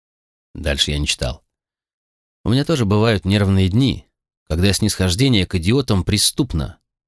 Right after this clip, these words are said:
а покупка двухствольного охотничьего ружья и коробки патронов – для визита в офис YouTube-компании кажется высшим проявлением человеколюбия. После короткого зрелого размышления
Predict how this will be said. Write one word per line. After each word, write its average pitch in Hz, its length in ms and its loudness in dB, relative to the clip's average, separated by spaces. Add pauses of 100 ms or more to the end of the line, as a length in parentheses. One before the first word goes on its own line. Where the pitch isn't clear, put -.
(100)
а 73 140 -2
покупка 101 460 0
двухствольного 95 760 2
охотничьего 90 580 0
ружья 95 400 2
и 95 140 -6
коробки 98 360 0
патронов – 113 600 0 (280)
для 80 240 0
визита 101 400 2
в 98 80 2
офис 107 320 0
YouTube-компании 120 1080 0 (300)
кажется 110 400 0
высшим 139 540 0
проявлением 92 680 2
человеколюбия. 87 960 0 (1200)
После 127 220 -4
короткого 131 500 0
зрелого 104 360 2
размышления 98 680 0